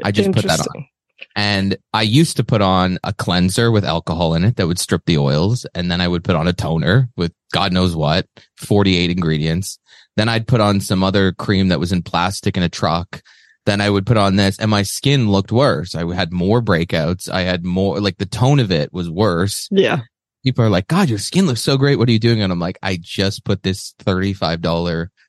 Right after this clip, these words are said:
Speaker 1: beef tallow with raw honey on every day.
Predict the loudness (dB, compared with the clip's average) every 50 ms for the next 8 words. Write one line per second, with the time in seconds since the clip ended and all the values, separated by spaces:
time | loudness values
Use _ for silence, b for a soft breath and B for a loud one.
0 | _ _ -2 -2 -2 -2 -4 -4 -2 -2 0 0 0 -2 -2 -4 -2 -2 0 0
1 | 0 0 -2 -2 -2 0 -2 -2 -2 -2 -2 -4 -4 -6 -8 -12 _ b b b
2 | b b b _ _ _ _ -6 -4 -2 0 0 0 2 2 0 0 2 0 0
3 | -2 -4